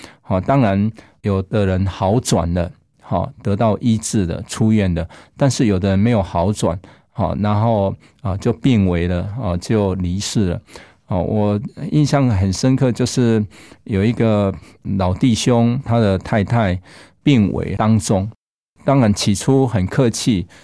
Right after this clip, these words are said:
就是要我为他们来祷告，哈，太太还没有信主。那我觉得好像这样还不够，哈，应该要更多祷告，也让他知道这个信仰的宝贝。好，所以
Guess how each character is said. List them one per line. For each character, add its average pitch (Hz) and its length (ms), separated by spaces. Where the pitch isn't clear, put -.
就 - 120
是 113 200
要 113 200
我 95 600
为 113 260
他 110 240
们 92 180
来 90 160
祷 - 300
告， 104 260
哈， - 180
太 143 160
太 127 180
还 113 140
没 120 140
有 87 100
信 95 260
主。 - 160
那 127 140
我 113 140
觉 143 180
得 120 440
好 107 180
像 131 320
这 156 160
样 135 120
还 107 180
不 110 180
够， 98 360
哈， 95 220
应 127 140
该 120 160
要 117 200
更 110 260
多 110 220
祷 85 220
告， 98 320
也 90 200
让 117 240
他 117 180
知 110 220
道 104 320
这 127 120
个 107 120
信 123 240
仰 92 180
的 95 80
宝 92 240
贝。 101 220
好， 101 160
所 113 220
以 101 260